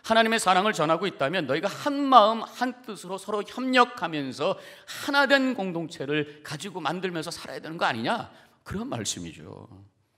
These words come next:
우리가 왜 교회가 여기에 존재하고 있느냐?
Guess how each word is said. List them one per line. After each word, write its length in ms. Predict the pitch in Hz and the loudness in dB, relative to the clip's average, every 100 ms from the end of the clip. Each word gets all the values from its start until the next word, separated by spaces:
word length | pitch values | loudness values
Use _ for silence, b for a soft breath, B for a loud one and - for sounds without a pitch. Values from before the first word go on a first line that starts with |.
| _ _ _ _ b b b 110 | _ _ _ _ b b b -12
우리가 440 | 113 120 117 - - _ _ _ _ | -4 -2 -2 -6 -20 _ _ _ _
왜 640 | 104 117 127 131 131 135 - | -8 -4 -2 -2 -4 -8 -16
교회가 680 | - 113 110 113 113 117 - 95 | -10 -6 -6 -4 -6 -8 -12 -14
여기에 400 | 101 101 104 101 | -14 -10 -10 -12
존재하고 560 | 95 92 92 92 - | -14 -16 -16 -18 -20
있느냐? 260 | 98 95 | -20 -20